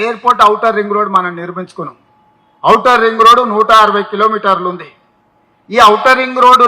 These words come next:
లోపల ఉన్న మొత్తాన్ని కోర్ అర్బన్ రీజన్ ఎకానమీగా మనం అనుకున్నాం. ఈ కోర్ అర్బన్‌లో ఈరోజు ఇండస్ట్రీస్ ఉన్నాయి, మూసి కలుషితం ఉన్నది, మెట్రో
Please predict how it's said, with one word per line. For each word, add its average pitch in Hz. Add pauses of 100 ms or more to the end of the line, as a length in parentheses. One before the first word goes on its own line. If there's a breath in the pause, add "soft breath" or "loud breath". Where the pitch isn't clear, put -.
(120)
లోపల 233 (140)
ఉన్న 226 (140)
మొత్తాన్ని 220 (720)
కోర్ 254 (100)
అర్బన్ 233 (140)
రీజన్ 220 (140)
ఎకానమీగా 220 (300)
మనం 185
అనుకున్నాం. 175 (840)
ఈ 202 (140)
కోర్ 254
అర్బన్‌లో 226 (600)
ఈరోజు 226
ఇండస్ట్రీస్ 226
ఉన్నాయి, 214 (720)
మూసి 208 (120)
కలుషితం 214
ఉన్నది, 208 (580)
మెట్రో 214